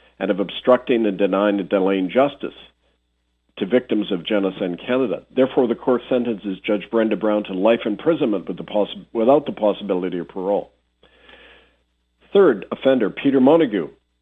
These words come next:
Royal Canadian Mounted Police Inspector. The court finds Peter Montague guilty as charged of being a chief conspirator and actor in the murder of Harriet Nahani on February twenty-fourth, two thousand and seven,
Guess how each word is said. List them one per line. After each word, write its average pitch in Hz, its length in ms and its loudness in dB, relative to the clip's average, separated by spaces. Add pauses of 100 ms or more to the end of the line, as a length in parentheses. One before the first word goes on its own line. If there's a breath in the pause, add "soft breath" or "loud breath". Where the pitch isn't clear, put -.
(180)
Royal 123 360 4 (280)
Canadian 110 360 0
Mounted 104 260 0
Police 98 340 -4
Inspector. 98 560 -4 (920 loud breath)
The - 80 -12
court 139 280 4
finds 127 240 4 (160)
Peter 131 220 0
Montague 117 480 2
guilty 123 340 2
as 139 100 2 (140)
charged 143 420 4
of 101 60 -6
being 101 160 0
a 98 60 -2
chief 131 320 -4
conspirator 120 640 -2
and 98 80 0
actor 123 420 0
in 92 80 -4
the 92 60 -2
murder 110 420 2
of 90 60 -2
Harriet 110 320 2
Nahani 107 440 0 (520)
on 98 120 -12
February 104 380 0
twenty-fourth, 107 500 -2
two 95 200 -4
thousand 98 540 -4
and 101 280 -6
seven, 135 280 -2